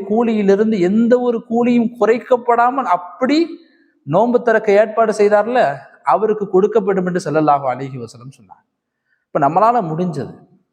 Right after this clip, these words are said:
ஒரு பேரித்தம்பழம் கொடுக்குறோம், நமக்கு அந்த கூலி கிடைக்கும். ஒரு தண்ணீர் அல்லது ஏதாவது ஒரு ஜூஸ் கொடுக்குறோம், நமக்கு அந்த கூலி கிடைக்கும். நம்ம வீட்டுல ஸ்பெஷலா ஏதாவது செய்யறோம், அக்கம், அக்கம் பக்கத்து வீட்டுல ஏழைகளாக இருக்கிறாங்க, அவங்களுக்கு நம்ம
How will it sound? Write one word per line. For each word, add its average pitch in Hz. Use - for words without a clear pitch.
ஒரு 139
பேரித்தம்பழம் 156
கொடுக்குறோம், 113
நமக்கு 156
அந்த 135
கூலி 135
கிடைக்கும். -
ஒரு 170
தண்ணீர் 170
அல்லது 175
ஏதாவது 180
ஒரு 151
ஜூஸ் 196
கொடுக்குறோம், 127
நமக்கு 156
அந்த 143
கூலி 135
கிடைக்கும். 98
நம்ம 180
வீட்டுல 220
ஸ்பெஷலா 190
ஏதாவது 156
செய்யறோம், 120
அக்கம், 226
அக்கம் 220
பக்கத்து 196
வீட்டுல 196
ஏழைகளாக 190
இருக்கிறாங்க, 131
அவங்களுக்கு 208
நம்ம 185